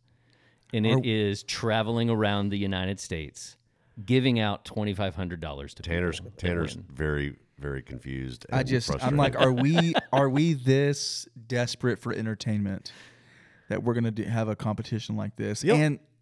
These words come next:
Speaker 2: I, mm.
Speaker 3: The only pushback I'll give you, though, Tanner, I mean,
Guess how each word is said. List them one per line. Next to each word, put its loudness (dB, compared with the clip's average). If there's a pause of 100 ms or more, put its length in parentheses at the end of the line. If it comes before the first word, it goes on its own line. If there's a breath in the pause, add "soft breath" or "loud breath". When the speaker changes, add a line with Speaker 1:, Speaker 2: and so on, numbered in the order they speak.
(220)
Speaker 2:
I, 4 (680)
mm. -2 (340 soft breath)
Speaker 3:
The -8
only 2
pushback 2
I'll 4
give 0
you, 0
though, 2
Tanner, -4
I -8
mean, -4